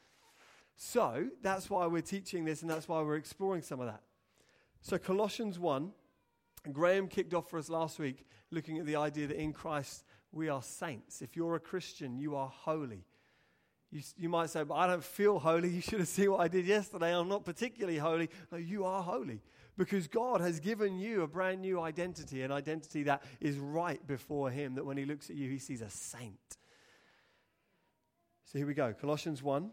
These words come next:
We're gonna move on from holy and see what we've got for this week. Verses nine to fourteen, I'm gonna read from. So, from the day we heard, we've not ceased to pray for you,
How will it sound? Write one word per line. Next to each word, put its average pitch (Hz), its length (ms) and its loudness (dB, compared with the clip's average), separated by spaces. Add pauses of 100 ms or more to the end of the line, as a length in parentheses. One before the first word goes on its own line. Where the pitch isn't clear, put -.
(100)
We're 151 100 -10
gonna 131 240 -2
move 143 360 0
on 156 320 0 (100)
from 156 260 -2
holy 147 480 0
and 135 100 -4
see - 160 -4
what 143 120 -2
we've 135 160 -6
got 139 180 -4
for 135 100 -14
this 131 240 -8
week. 113 160 -6 (320)
Verses 143 300 -6
nine 151 260 0
to - 80 -18
fourteen, 147 460 -4
I'm 127 100 -4
gonna 127 200 -4
read 131 200 -2
from. 101 240 -10 (2000)
So, 160 360 4 (600)
from 190 280 0
the 180 120 4
day 165 500 2
we 190 340 0
heard, 135 560 -4
we've 147 240 -2
not 175 320 0
ceased - 380 -4
to 151 80 -6
pray 196 320 2
for - 160 -8
you, 110 240 -4